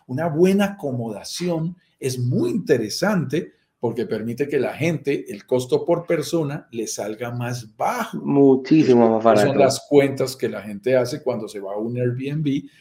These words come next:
Speaker 1: frente a una opción hotelera tradicional. Entonces,
Speaker 2: Ah.
Speaker 1: uno que tiene que decir, "¿Qué es lo que voy a comprar? ¿Voy a comprar B M W para que sirvan de taxi en la Ciudad de México o voy a comprar Volkswagen Escarabajo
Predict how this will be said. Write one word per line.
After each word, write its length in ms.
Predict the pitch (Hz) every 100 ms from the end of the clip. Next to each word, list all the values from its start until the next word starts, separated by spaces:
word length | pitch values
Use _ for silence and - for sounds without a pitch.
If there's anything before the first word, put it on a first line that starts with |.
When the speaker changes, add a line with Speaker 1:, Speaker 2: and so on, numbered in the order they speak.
| _ _
Speaker 1:
frente 500 | - 131 131 131 127
a 60 |
una 160 | 113 107
opción 360 | - - 110 110
hotelera 540 | 101 98 98 98 98
tradicional. 880 | 101 87 87 - - _ 135 139 - _ _ _ _ _ -
Entonces, 560 | 123 131 127 139 139
Speaker 2:
Ah. 100 | -
Speaker 1:
uno 260 | 131 127 127
que 120 | 131
tiene 260 | 127 131 131
que 140 | 127
decir, 600 | 123 120 120 160 156 107
"¿Qué 120 | -
es 80 | 117
lo 100 | 170
que 100 | 185
voy 200 | 202 170
a 120 | 175
comprar? 380 | 160 139 131 120
¿Voy 140 | 113 156
a 40 |
comprar 340 | 240 190 180 175
B 180 | 185
M 180 | 185 185 185
W 680 | 165 156 127 123 127 139 143 - _ _ _ _
para 260 | 127 123
que 120 | 123 120
sirvan 400 | 135 139 165 156
de 140 | 123
taxi 500 | - 143 143 - 160
en 60 | 143
la 100 | 127
Ciudad 320 | 123 117 123
de 140 | 139
México 680 | 143 185 220 - 277 311 - _ _ _
o 160 | 123 123
voy 180 | 127
a 100 | 147
comprar 400 | 147 127 131 123
Volkswagen 720 | 135 135 127 120 139 143 147 147
Escarabajo 1080 | 123 - 117 110 104 117 151 127 120 123